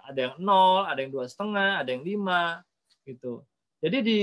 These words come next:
bab, eh, sembilan puluh delapan ini tarifnya lebih kecil daripada bab delapan puluh tujuh, walaupun, eh, barangnya sama, gitu. Jadi diharapkan industri otomotif menggunakan bab sembilan puluh delapan dibandingkan bab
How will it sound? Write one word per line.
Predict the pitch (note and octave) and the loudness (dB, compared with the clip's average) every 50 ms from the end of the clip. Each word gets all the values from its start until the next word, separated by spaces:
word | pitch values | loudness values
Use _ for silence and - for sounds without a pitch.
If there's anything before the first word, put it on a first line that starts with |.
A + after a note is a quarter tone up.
| G3 | 4
bab, | E3+ G3 F#3 F#3 F3 | 4 4 2 2 0
eh, | - - F#3 E3+ E3+ E3+ E3+ | -6 -6 -2 0 0 0 0
sembilan | D#3 E3 E3 D#3+ | -2 -4 -4 -4
puluh | D#3 D#3+ E3+ E3 | -4 -4 -4 -4
delapan | - - E3 E3 | -2 -4 -4 -4
ini | F3 G#3 A#3+ A#3+ | -2 -4 0 2
tarifnya | - F3 E3+ E3+ A3+ A3+ | 2 2 2 2 0 0
lebih | G3 E3 D#3+ | 0 0 -2
kecil | E3+ - - G#3+ G#3 | -2 -2 0 2 2
daripada | F#3 F3+ E3+ D#3 D3+ F3+ | 2 2 0 0 0 0
bab | E3 F3 F3 F3 | 2 0 0 0
delapan | F3 E3+ - E3+ D#3+ D#3+ | -2 -4 -4 -4 -6 -4
puluh | F3+ F#3+ G3 G#3 A3+ | -4 -4 -2 -2 -2
tujuh, | G#3 C4 B3 | -2 2 4
walaupun, | G#3+ F#3 E3+ E3 - - A#3+ C4 C#4 C4 _ _ _ _ _ _ _ _ _ _ F3+ | 4 4 4 2 2 2 2 2 0 -4 _ _ _ _ _ _ _ _ _ _ -6
eh, | E3 D#3 D#3 D#3 D#3 D#3 D3+ | -2 0 2 4 4 4 4
barangnya | D3+ D3 D3 D3 D#3 G3+ A3 | 4 4 4 4 4 0 0
sama, | - F#3 E3+ E3+ F3 D#3+ C3+ A#2+ A#2 A#2 A#2 - _ | 0 0 0 0 0 0 -2 -2 -4 -8 -12 -18 _
gitu. | _ _ _ _ - C#2+ _ A#2+ | _ _ _ _ -20 -20 _ -10
Jadi | B2 D3+ G3 A#3 B3 B3 _ _ _ _ _ _ _ _ _ _ | -6 -4 -4 -4 -4 -6 _ _ _ _ _ _ _ _ _ _
diharapkan | - G3 B3 C#4+ C#4 C4 D4 C#4+ C#4+ - _ - F3+ D#3 D#3 F3+ A3+ A3+ | 0 4 4 4 4 4 4 4 2 2 _ 2 4 4 4 2 2 0
industri | F#3+ F3+ F3 - G3 F#3 | 0 -2 0 0 0 0
otomotif | F#3 F#3 E3+ D#3+ D3+ D3+ - A#3+ B3 A3+ | 0 0 -2 0 -2 0 0 0 0 0
menggunakan | F#3+ E3 E3 D#3+ D#3 D3 - G3+ G3+ | 0 -2 -2 -2 -2 -4 -2 -2 -2
bab | F#3 E3+ D#3 | 0 -2 -4
sembilan | - D3+ D3 C#3 C3+ C3+ C3 | -4 -6 -4 -4 -4 -4 -4
puluh | B2+ C#3 D3 | -4 -2 0
delapan | F3+ G3+ - - G3 E3+ E3 F3+ F#3 F#3 F#3+ F#3 D3+ | 0 0 2 2 4 4 4 4 2 -2 -8 -10 -10
dibandingkan | C#3+ C#3 C#3 C3 B2+ B2+ B2 A#2+ C#3 E3+ E3 D3+ D3+ | -8 -6 -6 -6 -6 -8 -10 -6 -4 -4 -2 -2 -2
bab | D3+ D3+ | -4 -4